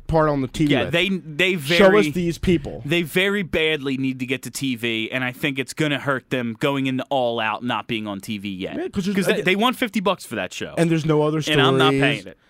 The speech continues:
Speaker 1: It's, no, th-, it's just, "Oh, come see Cody versus Dustin again," or whatever it is, or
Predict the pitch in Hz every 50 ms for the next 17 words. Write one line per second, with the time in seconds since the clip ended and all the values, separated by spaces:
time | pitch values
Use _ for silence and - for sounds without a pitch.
0 | _ _ - 151 165 156 - - 359 381 - - 87 123 160 196 185 143 165 202
1 | 190 - - 175 - _ _ _ _ _ _ - 196 226 214 175 156 - - 175
2 | 214 226 180 - - 165 202 226 226 220 214 208 196 170 143 123 - _ _ _
3 | _ _ _ _ - - 202 226 247 240 233 214 226 226 208 196 - - 196 220
4 | 214 - 202 190 175 170 156 160 151 143 139 131 127 135 147 151 175 202 208 214
5 | 220 196 180 160 143 135 127 123 127 120 123 123 117